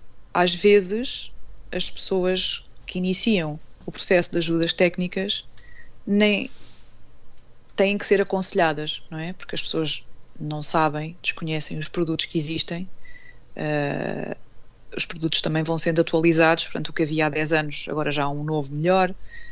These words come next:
eh, et cetera. E, e durante as entrevistas que são feitas, que eu agora não me recordo, eh, quantas são, são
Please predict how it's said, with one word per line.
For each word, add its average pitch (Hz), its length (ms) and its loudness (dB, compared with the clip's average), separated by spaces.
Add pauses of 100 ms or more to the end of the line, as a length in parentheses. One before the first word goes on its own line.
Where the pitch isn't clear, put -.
(280)
eh, 147 760 0 (360)
et - 180 -4
cetera. 160 400 4 (680)
E, 202 300 6 (2000)
e 196 60 4
durante 214 460 6 (880)
as 175 120 -2
entrevistas 185 800 4
que - 100 -4
são 175 160 0
feitas, 160 680 2 (440)
que - 100 -4
eu 160 40 2
agora 156 200 4
não 156 120 -2
me 151 60 -6
recordo, 151 520 -2 (280)
eh, 151 520 -2
quantas 147 340 0
são, 160 220 6
são 147 360 -2